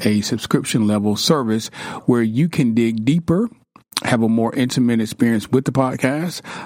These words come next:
at a subscription level. We have two levels of subscription. One is a premier access level where you get things like a twenty-four hour prior access to any episodes. You get some exclusive content, some behind the scenes,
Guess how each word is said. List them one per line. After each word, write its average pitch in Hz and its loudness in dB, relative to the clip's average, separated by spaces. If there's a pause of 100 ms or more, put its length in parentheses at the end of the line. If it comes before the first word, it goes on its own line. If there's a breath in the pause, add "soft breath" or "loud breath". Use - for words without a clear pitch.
(120)
at 113 4
a 104 2
subscription 113 0
level. 170 2
We 120 2
have 101 0
two - 0
levels 110 0
of 104 0
subscription. 170 0
One 110 2
is 104 -2
a 104 -2
premier 104 0
access 107 -2
level 151 0 (440 loud breath)
where 120 6
you 123 2
get 127 0
things 120 0
like 117 0
a 110 2
twenty-four 113 0
hour 110 0
prior 110 -2
access 117 -2
to - 0
any 98 2
episodes. 185 2
You 123 0
get 113 0
some 110 0
exclusive 120 -2
content, 135 0
some 107 0
behind 101 0
the - -2
scenes, 180 2